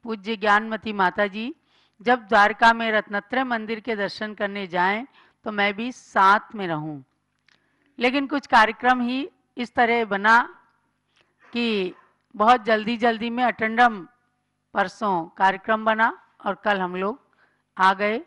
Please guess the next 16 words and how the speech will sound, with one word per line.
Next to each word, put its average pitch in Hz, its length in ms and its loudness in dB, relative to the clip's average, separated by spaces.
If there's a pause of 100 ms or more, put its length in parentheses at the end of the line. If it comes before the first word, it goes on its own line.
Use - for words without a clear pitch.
(1200)
लेकिन 311 380 2
मंदिर 294 380 2
का 311 200 6
चप्पा 302 400 2
चप्पा 285 380 4
देखकर 277 680 2 (1040)
मन 277 180 6
में 294 420 0 (160)
अत्यंत 320 560 2
आह्लाद 233 760 4
हुआ 160 380 -4 (1400)
और 294 160 10
ये 330 180 0
चिंतन 311 500 2
आया 311 360 8 (1700)
कि 262 480 2